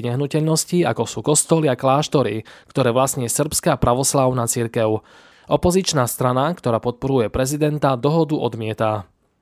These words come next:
Chaldejský patriarcha kardinál Luis Sacco avizoval, že vo veku sedemdesiatpäť rokov ponúkne pápežovi rezignáciu.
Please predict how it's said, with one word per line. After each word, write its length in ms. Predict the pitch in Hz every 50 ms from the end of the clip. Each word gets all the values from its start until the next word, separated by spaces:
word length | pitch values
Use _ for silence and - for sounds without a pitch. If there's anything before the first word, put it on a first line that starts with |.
| _ _ _ _ -
Chaldejský 480 | 170 175 180 202 202 190 - - 139
patriarcha 720 | 123 120 123 - 127 151 151 156 165 - - 175 160 156 139
kardinál 560 | 139 139 143 147 160 160 170 165 151 131 123
Luis 160 | 127 127 120
Sacco 400 | - - - - - - 131 120
avizoval, 480 | 117 123 123 120 143 135 135 135 139 139
že 80 | 127
vo 160 | 127 120 117
veku 240 | 113 117 117 - 131
sedemdesiatpäť 880 | 117 - 139 139 147 147 143 156 147 - 156 123 - - - 110 113 117
rokov 320 | 127 135 - 156 143 127
ponúkne 480 | - 131 135 151 160 151 - 156 131 -
pápežovi 560 | - 123 127 127 - 143 131 139 131 123 127
rezignáciu. 880 | 117 117 110 107 113 113 113 110 107 110 - - 123 113 110 110 104